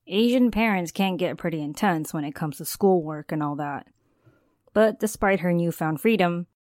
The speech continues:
she was still known to be a hard worker and did very well in school. After graduating high school, she went on to study art at Penn State University.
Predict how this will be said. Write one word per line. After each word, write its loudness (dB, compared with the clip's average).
she -2
was 4
still 6
known 6
to -4
be -2
a -2
hard 2
worker -2
and 0
did 2
very 2
well -2
in -4
school. -4
After 2
graduating 2
high 0
school, -6
she -4
went 6
on -2
to -6
study -4
art 0
at -8
Penn 2
State -4
University. -4